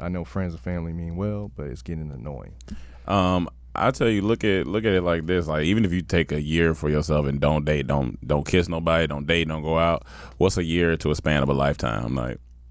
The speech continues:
Speaker 2: you twenty, what you say, twenty-eight?
Speaker 1: It's three hundred sixty-five days.
Speaker 2: What she say, she twenty-eight?
Speaker 1: Going on twenty-nine.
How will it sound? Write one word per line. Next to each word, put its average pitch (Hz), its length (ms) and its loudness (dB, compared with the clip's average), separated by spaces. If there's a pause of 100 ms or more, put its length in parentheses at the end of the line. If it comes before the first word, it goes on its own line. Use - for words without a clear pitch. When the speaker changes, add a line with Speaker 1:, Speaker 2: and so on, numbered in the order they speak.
(280)
Speaker 2:
you 90 180 4
twenty, 85 540 0 (220)
what 95 160 2
you 82 60 0
say, 71 100 2
twenty-eight? 87 420 2 (340)
Speaker 1:
It's - 100 -10
three 123 180 2
hundred 95 240 -2
sixty-five 90 420 -4
days. 90 280 -6 (1300)
Speaker 2:
What 127 140 2
she 127 60 -2
say, 98 140 0
she 82 140 -2
twenty-eight? 95 640 0
Speaker 1:
Going 95 220 -8
on 90 100 -10
twenty-nine. 90 520 -8